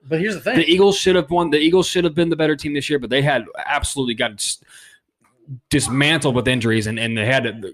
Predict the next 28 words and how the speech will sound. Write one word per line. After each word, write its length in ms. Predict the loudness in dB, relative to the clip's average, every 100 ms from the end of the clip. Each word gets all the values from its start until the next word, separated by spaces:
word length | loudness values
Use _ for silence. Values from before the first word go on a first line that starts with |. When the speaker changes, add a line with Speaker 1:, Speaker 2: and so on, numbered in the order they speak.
| -4
Speaker 2:
Carson 340 | -2 0 0
Wentz 240 | -2 -2 -2
just 240 | -4 -2
absolutely 400 | -2 -2 -2 -2
shit 280 | -2 0 2
all 160 | 2
over 140 | 0 0
himself 380 | -4 -4 -4 -4
this 180 | -4 -2
year. 240 | 0 -2 -6 -20 -20 -6 -2
And 240 | 0 0
the 60 | 0
Cowboys 600 | 0 2 2 2 0 -8 _ -12
completely 420 | -6 0 2 4 2
underachieved 480 | -2 -2 -2 -4 -2
with 100 | -2
the 100 | -2
absolute 360 | -2 -4 -4
stud 280 | -4 -2 0
roster, 320 | 2 0 -2 -4
and 80 |
they 60 | -2
lost 340 | -2 -2 -4 -6
a, 160 | -6
a 40 | -6
franchise 500 | -2 -2 0 -4 -4
quarterback. 560 | -2 -2 -2 -8 -10 -4
Speaker 1:
Last, 340 | -2 0 -2